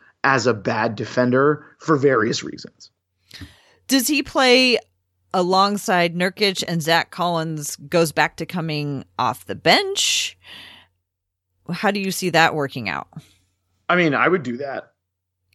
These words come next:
Speaker 1: Why
Speaker 2: Uh-huh.
Speaker 1: not? I mean, what, what is Zach Collins gonna say? "No, I'm not gonna play behind a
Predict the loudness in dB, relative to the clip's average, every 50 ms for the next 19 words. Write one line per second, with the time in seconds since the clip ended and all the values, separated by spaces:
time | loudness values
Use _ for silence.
0 | _ -6 -2 2 2 2 2 2 0 0 0 2 2 2 2 2 2 2 2 2
1 | 2 2 4 4 2 2 2 2 2 2 2 4 2 2 0 2 0 0 0 0
2 | -2 -6 -10 _ _ _ _ _ _ _ _ _ _ _ _ _ _ _ _ _
3 | _ -2 0 2 4 4 4 4 4 4 4 2 2 2 4 2 2 4 4 2
4 | 2 2 2 2 2 2 2 2 0 0 0 0 -2 -4 -4